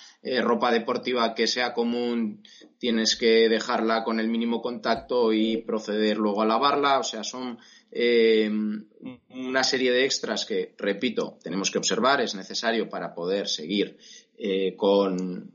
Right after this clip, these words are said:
la actividad que más, o una de las actividades que más nos gusta, como es la práctica de, deportiva. Es en gran medida una cuestión de responsabilidad individual, pero luego, como ayer salía en un programa de la ser, creo recordar,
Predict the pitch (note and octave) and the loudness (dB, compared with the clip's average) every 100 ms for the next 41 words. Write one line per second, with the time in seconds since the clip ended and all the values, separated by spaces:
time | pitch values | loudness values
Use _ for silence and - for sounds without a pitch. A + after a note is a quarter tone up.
0 | - - F2 F2+ F2 F2 F#2+ F#2 G#2 B2 | -14 -6 -2 0 -2 -2 0 4 6 4
1 | - - F2+ F#2+ F2+ - - F2+ G#2 G2+ | 2 -4 -6 -4 -2 -4 -4 -6 -2 0
2 | F#2+ F2+ - F#2+ A2+ G2+ F#2+ F2 F#2+ F#2+ | -2 -2 -4 0 0 0 -4 -10 -10 -8
3 | G#2 B2 C#3+ - E2+ F2 E2+ - - - | -6 -4 -2 -4 -6 -6 -8 -6 -8 -8
4 | F2+ F2+ E2+ E2+ - - - - F#2+ C#3+ | -8 -4 -2 -4 -6 -2 0 2 0 4
5 | D3 D3+ D#3 - - _ _ - D3+ - | 4 4 0 -6 -18 _ _ 0 2 2
6 | - - _ _ _ - G#2 A#2 B2 A#2+ | -2 -8 _ _ _ -6 -2 0 0 2
7 | B2+ A#2+ G2+ E2+ - C3 B2 A#2 A2 B2+ | 2 2 0 -2 -8 -8 -4 -2 -2 0
8 | B2+ A2 G2+ G2 - - F#2+ - F#2 G2 | 0 0 0 -2 -4 -8 -8 -8 -4 -2
9 | G#2 G2 F#2 F2 G2+ A#2+ A2+ - B2 A2 | -2 -2 -4 0 4 2 0 -6 -6 -4
10 | F2 G#2+ A2+ A#2 - - _ _ _ D#2+ | -4 -2 0 0 -2 -16 _ _ _ -10
11 | E2+ F2 E2+ E2+ - F#2 A2 A2 - G2+ | -6 -6 -6 -6 -2 4 6 4 2 0
12 | G#2+ G#2 G2+ G#2 G#2 G#2 G2 G2 G2 F#2+ | 0 0 -4 -2 -2 0 0 0 0 0
13 | F2+ - B2+ - - G#2 G#2 G#2+ G2 G2+ | -4 -2 -2 -4 -8 -4 -2 0 -2 -4
14 | G#2 G#2+ A#2 A#2 | -2 0 0 -2